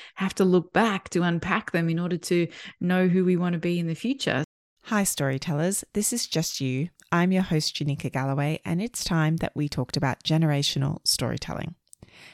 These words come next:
Speaker 2: Because I go on and on to you about how important it is to dive into the stories and imprints that we've had, really, since we were little sometimes. And I thought it was time to bring on an expert to explain it in more depth.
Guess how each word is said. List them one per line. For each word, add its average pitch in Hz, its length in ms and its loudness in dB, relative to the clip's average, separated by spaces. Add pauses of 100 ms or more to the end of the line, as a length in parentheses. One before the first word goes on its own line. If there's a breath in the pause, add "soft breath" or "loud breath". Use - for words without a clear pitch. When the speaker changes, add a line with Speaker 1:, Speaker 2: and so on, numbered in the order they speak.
(100)
Speaker 2:
Because 165 320 2 (100)
I 175 200 4
go 214 320 2
on 170 400 2
and 214 240 -4
on 156 420 0
to - 140 -6
you 127 220 -2
about 131 280 -2
how 147 240 0
important 151 480 0
it 143 40 0
is 139 180 -2
to - 100 -6
dive 135 380 -2
into 143 180 -4
the 147 80 -6
stories 131 500 -4
and 127 160 -6
imprints - 520 -4
that - 120 -8
we've - 160 -6
had, - 300 -8 (100)
really, 143 460 -2 (320 soft breath)
since - 280 -4
we 156 100 0
were 143 100 0
little 131 320 -2
sometimes. 127 720 -6 (420 loud breath)
And 160 300 2 (120)
I 180 80 0
thought 202 160 0
it - 60 2
was - 140 0
time 180 260 0
to 170 80 -2
bring 156 240 2
on 147 300 0
an 160 180 -4
expert - 540 -2
to - 80 -4
explain 147 420 -2
it - 140 -4
in 143 220 -2
more 135 200 0
depth. - 520 -6